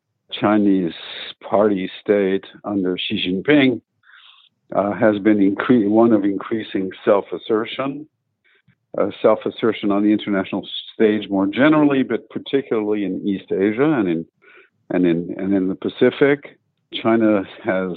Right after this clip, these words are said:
under Xi Jinping, has made increasingly forceful claims that it has de facto historical rights to and sovereignty over, or suzerainty over,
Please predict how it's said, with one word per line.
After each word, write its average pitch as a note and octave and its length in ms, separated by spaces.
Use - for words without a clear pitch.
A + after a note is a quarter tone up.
under G2+ 280
Xi G#2+ 240
Jinping, A#2+ 640
has G#2 320
made F2+ 380
increasingly G#2 1120
forceful B2+ 560
claims C3 720
that G2 120
it G2 160
has G#2 260
de A2 140
facto A2+ 400
historical G#2+ 760
rights A#2 420
to C#3 320
and G#2+ 180
sovereignty G2 680
over, C3+ 400
or G2+ 160
suzerainty G#2+ 720
over, F2+ 380